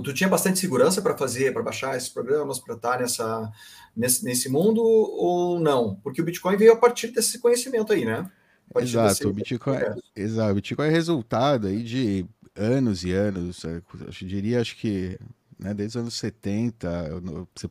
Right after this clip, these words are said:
Speaker 2: tem coisas que hoje, que foram usadas no Bitcoin, né, que tiveram que ser desenvolvidas, descobertas, pra que o
Speaker 1: Uhum.
Speaker 2: Bitcoin pudesse existir, né, que ele pudesse ter todos os seus componentes como ele é hoje.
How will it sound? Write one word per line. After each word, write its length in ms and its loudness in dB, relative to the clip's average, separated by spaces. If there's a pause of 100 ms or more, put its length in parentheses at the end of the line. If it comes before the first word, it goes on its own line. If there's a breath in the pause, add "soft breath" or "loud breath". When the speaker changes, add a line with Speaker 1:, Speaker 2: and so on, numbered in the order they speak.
Speaker 2:
tem 140 0
coisas 460 -4
que 340 -8
hoje, 320 -4
que 120 -20
foram 300 0
usadas 380 2
no 100 -4
Bitcoin, 500 -2
né, 100 -6
que 60 -16
tiveram 400 0
que 200 -12
ser 340 0
desenvolvidas, 680 0
descobertas, 840 -4 (680 soft breath)
pra 340 0 (160)
que 160 -8
o 40 -2
Speaker 1:
Uhum. 40 -6
Speaker 2:
Bitcoin 400 2
pudesse 460 0
existir, 480 -4
né, 120 -4
que 60 -14
ele 80 -8
pudesse 380 -4
ter 160 -6
todos 280 -2
os 80 -6
seus 400 -4
componentes 840 2
como 220 -4
ele 120 0
é 120 2
hoje. 340 -2